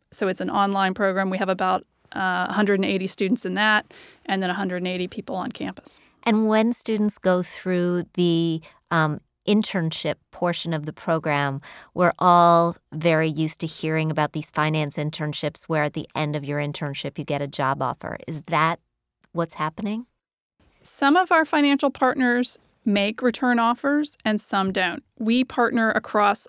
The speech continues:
Speaker 1: all asset classes. Uh, so we have pensions and endowments, you know, college endowments. Not all of them make offers every year. So we kind of, you know, it's not always the case. Where there are return offers made,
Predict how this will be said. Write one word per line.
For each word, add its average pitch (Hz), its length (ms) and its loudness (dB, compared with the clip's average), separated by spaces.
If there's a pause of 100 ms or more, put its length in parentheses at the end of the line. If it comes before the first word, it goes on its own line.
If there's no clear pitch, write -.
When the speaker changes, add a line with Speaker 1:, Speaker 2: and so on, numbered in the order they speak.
Speaker 1:
all 214 220 4
asset 208 380 2
classes. 190 720 -4 (600)
Uh, 196 500 6
so - 180 0
we 220 160 4
have 202 360 2 (160)
pensions 285 600 -2 (480)
and 190 160 -2
endowments, 240 880 2
you 240 80 2
know, 196 80 2
college 226 420 2
endowments. 240 640 4 (220)
Not 254 280 8
all 240 260 8
of 254 140 4
them 277 340 4 (720)
make 208 320 4
offers 233 400 4
every 247 280 6
year. 254 300 6
So 208 400 4
we 226 260 2
kind 226 220 4
of, 208 160 2 (340)
you 247 140 2
know, 190 220 2 (760)
it's 220 180 0
not 226 180 6
always 208 360 4
the - 80 -6
case. 196 420 0
Where 240 300 6
there 226 220 6
are 240 220 8
return 226 380 2
offers 196 380 0
made, 190 420 0